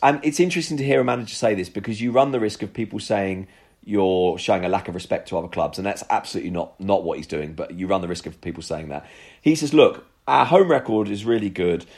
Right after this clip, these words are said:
but I think it's partly a, a quirk of the fixture list." He says, "We've had a benevolent calendar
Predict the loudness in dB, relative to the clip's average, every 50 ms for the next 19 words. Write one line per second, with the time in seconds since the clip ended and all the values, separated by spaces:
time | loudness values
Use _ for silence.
0 | -20 -20 -20 _ _ 4 4 4 4 2 0 -2 -6 -6 2 6 8 8 8 8
1 | 6 2 2 4 6 6 4 4 2 -4 -4 2 4 4 4 4 2 -2 -8 -8
2 | -6 -6 -6 -6 -6 -8 -8 -8 -8 -8 -10 -14 -18 -20 -20 _ _ _ _ _
3 | _ _ _ _ _ -10 -6 0 0 0 4 4 4 4 4 2 2 -2 0 2
4 | 2 2 2 2 0 0 -2 -4 -6 -12 -10 -2 0 2 2 2 0 -2 -4 -4
5 | -4 -6